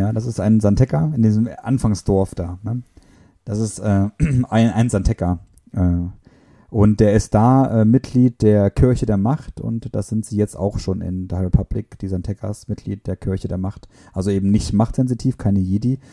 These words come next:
aber an das Konzept glaubend, glaube ich, so könnte man das zusammenfassen. Ähm, genau. Äh,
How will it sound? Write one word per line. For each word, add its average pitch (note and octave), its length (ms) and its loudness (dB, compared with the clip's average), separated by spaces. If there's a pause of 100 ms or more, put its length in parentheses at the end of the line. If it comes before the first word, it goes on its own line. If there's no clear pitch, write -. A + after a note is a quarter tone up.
(240)
aber F#2+ 460 0
an G#2 280 0
das G2 280 -2
Konzept - 480 0
glaubend, F2 680 -4
glaube F2 260 -6
ich, F#2 40 -14
so - 100 -14
könnte F#2 200 -10
man F#2 180 -10
das F#2+ 140 -14
zusammenfassen. F#2+ 560 -8 (760)
Ähm, F2 420 -4
genau. F2+ 360 2 (1080)
Äh, B2+ 160 -4